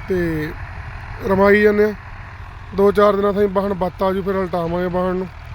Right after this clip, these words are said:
ਉਲਟਾ ਕੇ ਫਿਰ ਕੰਪਿਊਟਰ ਕਾ ਲਵਾ ਕੇ ਜੀਰੀ ਬੀਜਾਂਗੇ।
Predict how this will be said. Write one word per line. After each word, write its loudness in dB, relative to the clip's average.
ਉਲਟਾ 4
ਕੇ 0
ਫਿਰ 0
ਕੰਪਿਊਟਰ -4
ਕਾ 4
ਲਵਾ 4
ਕੇ -2
ਜੀਰੀ -4
ਬੀਜਾਂਗੇ। -2